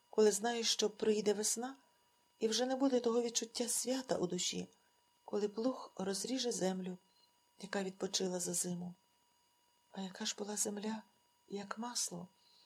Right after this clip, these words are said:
Хоч бери та маж на хліб. Нема коней, нема землі, а вона й досі не відпускає. Дотепер сниться ночами.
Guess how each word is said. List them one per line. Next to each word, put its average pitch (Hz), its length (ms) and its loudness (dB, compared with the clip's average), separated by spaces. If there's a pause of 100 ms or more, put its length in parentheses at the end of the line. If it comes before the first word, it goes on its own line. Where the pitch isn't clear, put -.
(400)
Хоч 269 320 4
бери 254 400 10
та 247 200 6
маж 240 320 2
на 254 120 0
хліб. 262 400 -4 (1000)
Нема 214 280 -4
коней, 208 440 0
нема 214 240 0
землі, 220 480 0 (380)
а 220 100 2
вона 240 200 4
й 240 60 4
досі 262 280 4
не 240 120 0
відпускає. 208 800 -2 (880)
Дотепер 220 760 6
сниться 196 520 -2
ночами. 180 560 -6